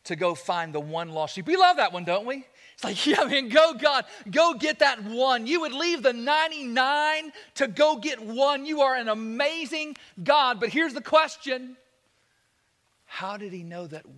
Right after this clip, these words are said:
one was gone? And the answer is,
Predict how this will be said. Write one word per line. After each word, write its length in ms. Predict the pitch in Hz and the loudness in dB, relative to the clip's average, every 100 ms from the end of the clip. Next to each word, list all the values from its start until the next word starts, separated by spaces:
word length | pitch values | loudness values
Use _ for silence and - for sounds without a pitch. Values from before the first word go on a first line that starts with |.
| 139 143 | -20 -20
one 640 | 165 202 208 160 131 120 110 _ _ _ _ _ _ - | -16 -14 -12 -14 -16 -20 _ _ _ _ _ _ _ -20
was 220 | 143 120 | -18 -14
gone? 420 | 147 165 254 - - _ _ _ _ _ _ _ _ _ _ | -14 -12 -14 -16 -20 _ _ _ _ _ _ _ _ _ _
And 140 | 139 143 | -20 -16
the 120 | 151 | -14
answer 360 | 185 214 156 135 135 123 _ | -14 -14 -16 -20 -20 -20 _
is, 240 | - | -20